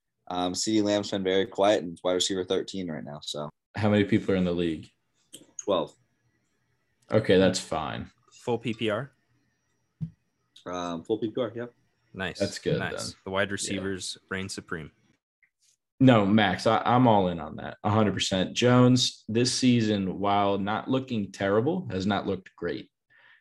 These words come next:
Speaker 2: Um, and usually, like, Henry, we saw him at the start of the year not look great, but then kind of turned it on. Aaron Jones,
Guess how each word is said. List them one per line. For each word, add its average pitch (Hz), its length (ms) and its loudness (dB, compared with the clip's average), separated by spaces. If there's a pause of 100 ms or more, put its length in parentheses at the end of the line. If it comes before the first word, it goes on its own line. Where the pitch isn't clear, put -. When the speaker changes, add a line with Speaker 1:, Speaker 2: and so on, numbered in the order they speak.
(140)
Speaker 2:
Um, 69 500 -4 (720)
and 113 240 8
usually, 113 380 6
like, 95 280 2
Henry, 107 600 0 (720)
we 110 220 2
saw 104 460 0
him 101 240 -2
at 95 100 -6
the 92 80 -8
start 98 240 0
of 92 40 0
the 92 60 2
year 92 180 4
not 90 320 -2
look - 200 -8
great, 87 440 -2 (380)
but 101 180 0
then 98 200 2
kind 98 200 0
of 92 100 -6
turned 98 240 2
it 90 80 2
on. 92 380 -2 (1120)
Aaron 135 260 6
Jones, 123 580 4